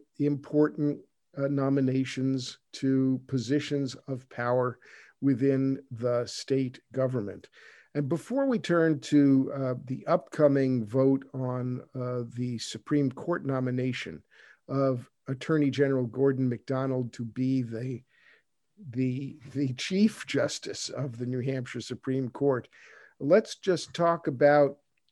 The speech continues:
uh, women's reproductive rights in general, where, where you see New Hampshire in terms of its citizens, where you see New Hampshire in terms of where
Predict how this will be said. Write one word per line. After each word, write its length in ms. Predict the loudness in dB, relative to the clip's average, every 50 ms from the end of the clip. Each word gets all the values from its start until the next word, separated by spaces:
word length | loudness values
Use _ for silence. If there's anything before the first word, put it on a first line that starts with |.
| _ _
uh, 300 | 0 2 4 4 4 2
women's 420 | 2 2 4 6 6 6 6 6 6
reproductive 640 | 6 4 4 4 4 2 2 2 2 -2 -4 -2 0
rights 520 | 2 2 4 2 0 -2 -8 -14 -14 -12 _ -4
in 180 | -2 -2 -2 -2
general, 600 | -2 0 0 2 2 4 4 2 2 0 -4 -8 -16 -20 -20 -20 -20 -20 -20 _ -8
where, 460 | 0 6 6 8 10 10 8 8 6 2 _ -8
where 340 | -2 4 6 8 10 10 8
you 280 | 8 6 4 4 4 4
see 680 | 2 0 -2 0 2 2 4 4 4 2 2 0 -2 -2
New 320 | 0 2 4 4 6 4 2
Hampshire 720 | 2 2 4 4 4 4 2 0 2 2 2 2 2 -2 -8 -16 -20 -20 -20 -14 _ -2
in 100 | -2 0
terms 360 | 4 6 8 8 8 6 6
of 120 | 4 4 4
its 220 | 2 -2 -2 -2
citizens, 720 | 2 6 6 8 8 6 4 4 2 2 0 0 -4 -10 -16 _ _ _ 0
where 200 | 4 6 6 6
you 180 | 8 8 6 4
see 220 | 4 4 4 6
New 140 | 6 6 6
Hampshire 460 | 6 6 4 4 2 2 2 4 4
in 80 | 4 4
terms 320 | 4 4 4 4 4 2
of 180 | 2 0 0 2
where 440 | 6 8 8 8 8 6 4 2